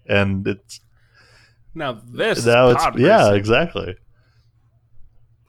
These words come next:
Speaker 2: The pod racing video game on the N sixty-four was
Speaker 1: Yeah,
Speaker 2: pretty
Speaker 1: I
Speaker 2: good.
Speaker 1: think I remember that. Maybe that's why I like pod racing.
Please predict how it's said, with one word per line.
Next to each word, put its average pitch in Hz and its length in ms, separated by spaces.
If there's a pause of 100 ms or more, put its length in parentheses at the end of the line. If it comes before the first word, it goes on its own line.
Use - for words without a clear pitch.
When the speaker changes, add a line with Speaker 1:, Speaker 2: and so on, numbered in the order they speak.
(600)
Speaker 2:
The 139 80
pod 165 280
racing 185 300
video 135 280
game 117 200
on 113 100
the 117 80
N 117 120
sixty-four 110 540
was 104 200
Speaker 1:
Yeah, 101 120
Speaker 2:
pretty 98 120
Speaker 1:
I 101 40
Speaker 2:
good. 95 60
Speaker 1:
think 127 160
I 123 60
remember 98 360
that. 92 280 (640)
Maybe 110 140
that's 113 180
why 110 140
I - 20
like 98 300
pod 92 240
racing. 92 440